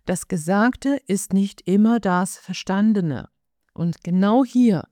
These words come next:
setzen Spiegeln und Paraphrasieren an. Was ist Spiegeln und Paraphrasieren?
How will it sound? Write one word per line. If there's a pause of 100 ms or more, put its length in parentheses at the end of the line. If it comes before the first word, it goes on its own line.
(160)
setzen
Spiegeln (400)
und
Paraphrasieren
an. (2000)
Was
ist
Spiegeln
und
Paraphrasieren?